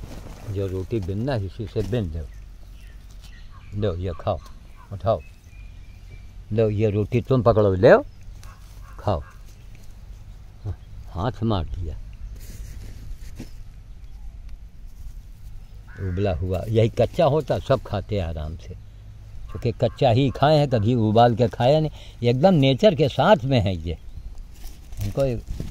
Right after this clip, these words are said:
हाँ, हाँ, देव, देव, देव। अब, अब थोड़ा रोके रहो, बच्चन का देव, रोके रहो, नहीं कि उनका पकड़ा दो सबका।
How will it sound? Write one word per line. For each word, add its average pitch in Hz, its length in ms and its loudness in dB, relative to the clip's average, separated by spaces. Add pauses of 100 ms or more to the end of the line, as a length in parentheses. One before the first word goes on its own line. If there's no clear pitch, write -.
हाँ, 107 180 2
हाँ, 113 220 2
देव, 120 200 4
देव, 113 180 4
देव। 107 160 2
अब, 127 300 0
अब 131 120 0 (120)
थोड़ा 165 180 6
रोके 165 340 8
रहो, 170 340 8 (260)
बच्चन 151 360 4
का 160 100 8
देव, 151 320 6 (640)
रोके 143 340 8
रहो, 160 280 10
नहीं 147 160 6
कि 143 100 4
उनका 147 440 2
पकड़ा 143 380 8
दो 107 160 2
सबका। - 400 -4